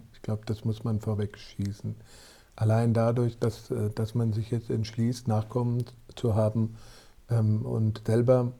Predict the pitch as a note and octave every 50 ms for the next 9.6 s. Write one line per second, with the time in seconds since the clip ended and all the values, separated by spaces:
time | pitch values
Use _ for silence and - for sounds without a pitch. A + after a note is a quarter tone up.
0 | - - - - - A#2+ G#2+ - - A#2+ A2+ A2+ A2 A2 - - - F#2 F#2 A2+
1 | B2+ - - - - A2+ G#2 G#2+ A2+ A2+ B2+ C3 C3+ C3 - - A#2 G#2+ G#2 -
2 | B2 A2+ A#2 - B2 B2 A#2 - A2+ G#2+ G2+ A2 A2 A2+ A#2 A#2+ A#2 A2+ - -
3 | - A#2+ A#2 A#2+ A#2 G#2+ - - - - - - - - - - - - - -
4 | A#2+ A#2+ A#2 - A2+ G#2+ F#2 A2+ A#2 B2 B2 - B2 A#2 A2+ - - - - -
5 | A#2 A#2 B2 - - A#2+ G2+ G#2 A2+ A2+ A2 A#2+ A#2 - - A#2+ G#2+ - A2+ A2+
6 | A2 A2+ A2 A2 - - - B2 A2+ - - - G#2+ - - - - A2+ A2 A2
7 | A2 G#2+ G#2 A2 G#2+ - - A2 G#2+ - - A2 A2 A2 G#2+ A2 A2+ G#2+ G2+ -
8 | - - - - - - - - - - G#2 G2 - G#2+ G#2+ G2+ F#2+ G#2+ G#2 -
9 | - G#2+ - - - - A2 G#2+ G#2+ A2 A2 A2